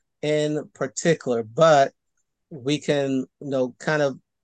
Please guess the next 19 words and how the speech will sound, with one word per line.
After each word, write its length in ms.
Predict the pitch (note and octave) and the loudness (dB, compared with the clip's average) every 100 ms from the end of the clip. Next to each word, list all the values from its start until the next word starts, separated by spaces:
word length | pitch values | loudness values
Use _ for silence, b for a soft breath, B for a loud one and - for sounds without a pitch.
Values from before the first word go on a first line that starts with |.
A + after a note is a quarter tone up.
| _ _ _ - | _ _ _ -4
go 240 | D#3+ D#3+ D#3+ | 4 4 4
even 300 | D#3+ D3 C3+ | 0 -2 -6
further 440 | - E3+ E3+ C#3+ | -2 0 2 0
in 80 | C3+ | -6
terms 300 | - D3+ C3 | -6 -6 -6
of 120 | A#2+ | -6
once 340 | B2+ E3 E3+ | 0 0 0
that 200 | - D#3+ | 2 0
home 360 | - - F3+ F#3 | 0 0 2 2
life 360 | D3 C3 C3 C3+ _ _ _ _ _ _ C#3+ | -2 -2 -4 -8 _ _ _ _ _ _ -6
is, 440 | C#3+ C#3 C3 - | -4 -4 -6 -8
is 200 | C#3 B2+ | -8 -6
being 260 | B2 C#3 B2 | -2 -2 0
built 320 | C3 E3 E3 | 4 4 4
together, 480 | D#3+ C#3+ E3 D3+ C3 | 0 4 6 6 4
that 260 | C3 D3+ | 2 0
has 280 | D#3 E3 D3+ | 0 -2 0
an 120 | C#3 C#3+ | -2 -2
impact 540 | E3+ E3+ D3+ C#3+ | -4 -2 -2 0